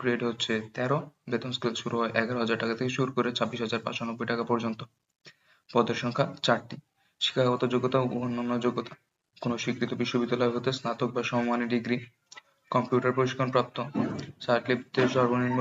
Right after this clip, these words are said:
গতি প্রতি মিনিটে ইংরেজিতে সত্তর শব্দ এবং বাংলায় পঁয়তাল্লিশ শব্দ, কম্পিউটার মুদ্রাক্ষরে সর্বনিম্ন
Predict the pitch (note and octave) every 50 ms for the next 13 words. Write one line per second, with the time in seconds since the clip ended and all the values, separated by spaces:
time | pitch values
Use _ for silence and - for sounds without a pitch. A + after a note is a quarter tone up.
0 | B2 - B2 A#2+ - C#3+ C3 - B2 - - A#2+ A#2+ A#2+ A#2+ A#2 C3+ C3+ - A#2
1 | B2 A#2+ A2+ A#2 A#2+ A#2+ B2 B2 C3 B2+ - A#2+ A2+ - - B2+ B2+ C3+ C3 -
2 | C#3 C3+ - A#2+ A2+ A2+ A2+ A#2 A#2 A#2 A#2 A#2+ B2 A#2+ B2 B2 - B2 A#2 B2
3 | A#2+ - C3+ A#2+ - - - - - - _ _ _ _ _ - - - - -
4 | C3 A#2+ A2+ A#2+ B2 A#2 B2+ B2 B2 B2 A#2+ - B2+ A#2+ A#2+ - C3+ C#3+ C3+ C3
5 | A#2+ A#2 A#2+ A#2+ A#2+ B2 B2